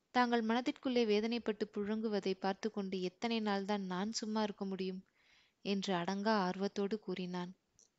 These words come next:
ஆதித்த கரிகாலன் ஒரு நெடிய பெருமூச்சு விட்டு, "நண்பா, என் மத வேதனை என்றும் தீராத வேதனை. என் உயிரோடு மடிய வேண்டிய வேதனை.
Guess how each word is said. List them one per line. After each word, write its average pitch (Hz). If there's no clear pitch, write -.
ஆதித்த 254
கரிகாலன் 202
ஒரு 190
நெடிய 196
பெருமூச்சு 196
விட்டு, 190
"நண்பா, 185
என் 220
மத 220
வேதனை 196
என்றும் 202
தீராத 202
வேதனை. 180
என் 214
உயிரோடு 254
மடிய 208
வேண்டிய 226
வேதனை. 185